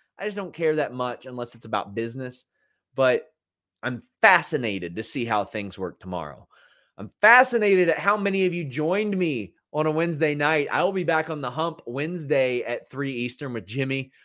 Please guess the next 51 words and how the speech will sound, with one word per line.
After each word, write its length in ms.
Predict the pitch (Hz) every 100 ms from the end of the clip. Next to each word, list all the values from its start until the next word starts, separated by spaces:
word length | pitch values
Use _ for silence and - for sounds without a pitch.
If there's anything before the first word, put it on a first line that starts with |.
| _
We're 100 | 131
gonna 100 | 131
go 180 | 123 151
in 140 | 147
depth 260 | 139 131 131
about 220 | 127 -
C 200 | - 131
M 140 | 113 113
Punk, 280 | 151 131 - _ _ _ -
but 200 | 147 -
I 240 | 135 208 311
am 140 | 302
about 320 | 196 160 -
to 100 | 147
scoot 460 | 139 - - 151 143
over 300 | 135 143 147
to 100 | 147
the 220 | 131 139 -
N 160 | 196 185
X 260 | - -
T 220 | - 220
show. 260 | 202 - 127
I'm 160 | 123 226
gonna 140 | 302
do 180 | 277 269
a 80 | 254
run 240 | 220 151
in, 360 | 117 95 98 98 _ _ _
and 140 | 170 160
as 140 | 147
soon 320 | - 208 254
as 100 | 269
I 200 | 226 240
end 340 | 233 185 214 175
this 240 | 165 180
stream, 540 | - - 131 92 71 85 _ _ _ _ _ _ _ _ _ _ _ _ _ _ _ _ _ _ _ _ _ _ _
I 200 | 131 165
am 240 | 240 233 190
going 320 | 190 196 190
to 120 | 156
ask 380 | 151 156 147 -
all 280 | 147 160 175
of 100 | 127
you 120 | 120
to 100 | 113
run 240 | 110 151 151
over 260 | 143 131
there 260 | 117 113 107
and 140 | 113
just 220 | 110 -
type 360 | - 101 101